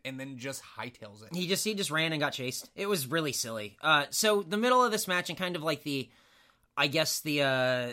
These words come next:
Speaker 2: the comebacks and all this, uh, Cena kicks out of the Brogue Kick. There's a big Brogue Kick.
Speaker 1: Yeah.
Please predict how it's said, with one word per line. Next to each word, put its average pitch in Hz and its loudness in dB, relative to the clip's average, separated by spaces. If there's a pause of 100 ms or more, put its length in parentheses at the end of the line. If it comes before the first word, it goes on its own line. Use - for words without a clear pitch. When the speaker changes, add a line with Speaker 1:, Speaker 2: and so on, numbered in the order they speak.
(120)
Speaker 2:
the 131 -4
comebacks 139 0
and 135 -4
all 131 -2
this, 127 -4
uh, 107 -6
Cena 269 2
kicks 240 -2
out 214 4
of 190 0
the 170 0
Brogue 165 0
Kick. 98 -8
There's 127 -8
a 127 -8
big 147 -4
Brogue 139 0
Kick. - -6
Speaker 1:
Yeah. 143 -4